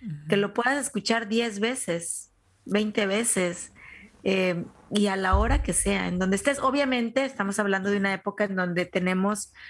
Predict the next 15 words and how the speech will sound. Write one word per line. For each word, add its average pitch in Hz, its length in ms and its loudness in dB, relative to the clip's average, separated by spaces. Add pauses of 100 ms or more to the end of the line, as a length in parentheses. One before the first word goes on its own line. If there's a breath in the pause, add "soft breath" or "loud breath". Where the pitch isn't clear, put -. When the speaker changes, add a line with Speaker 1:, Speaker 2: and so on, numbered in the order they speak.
(180 loud breath)
Speaker 2:
<clears throat> 240 720 0
Speaker 1:
Los 208 320 2
Speaker 2:
un, 208 80 2
un 208 120 4
móvil, 202 420 2
Speaker 1:
dispositivos. - 120 -8
Ujú. 165 280 0 (280)
Speaker 2:
un 185 80 -16
dispositivo, 220 720 0
una 202 260 -2
tableta, 202 500 0
una 196 160 2
computadora 190 840 0
y 294 460 2 (120)
conexión 202 800 0